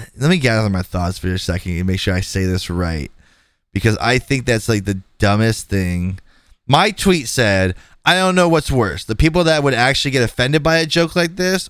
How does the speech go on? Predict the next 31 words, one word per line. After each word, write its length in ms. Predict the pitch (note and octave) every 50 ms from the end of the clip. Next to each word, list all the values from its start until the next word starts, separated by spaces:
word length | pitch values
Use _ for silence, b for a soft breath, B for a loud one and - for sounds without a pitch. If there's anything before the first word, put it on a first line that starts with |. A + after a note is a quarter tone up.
| _
or 100 | - B2+
the 80 | A#2+ A#2
fact 380 | - - - D#3 C#3+ D3+ D3+ -
that 100 | C3 -
she 180 | - - D#3
decided 420 | D#3 C#3+ C3+ - D3+ C#3 C#3 C3+ -
to 80 | C3
write 220 | A#2+ C3 C3+ A#2 A2+
a 40 |
public 360 | A2+ - - D3+ D3 E3+ - -
apology 520 | C3 - - - B2+ C3+ C#3 B2+ A#2 A#2
like 160 | G#2+ G#2 G2+
she 100 | - A2+
did 140 | G#2 G#2+ G2+
something 240 | - F#2+ F#2+ F#2+ F#2+
wrong." 340 | F#2+ F2+ E2+ D2+ G#1 C#2 - - b b b b b b b b b b b b b _ -
Like, 320 | C3+ C#3 C3+ C3 - -
you 140 | - C3+ C#3
sit 260 | C3 - F#3+ F#3+ F#3
there, 140 | - G3+ F#3+
you 160 | F3 D3+ C#3
think, 380 | B2+ - - F#3 F#3 F3+ D#3 - -
I, 120 | B2+ C3 G#2+
I've, 240 | B2+ C#3+ D3+ D3 -
I've 160 | B2+ C#3 -
talked 260 | - F3 F#3+ G3 -
about 180 | - F3 C#3+ A#2+
it 60 | A2+
millions 300 | A#2 C3 C#3 C#3 C3+ B2
of 60 | G#2+
times. 460 | - C3+ B2+ G#2+ D#2+ - _ - _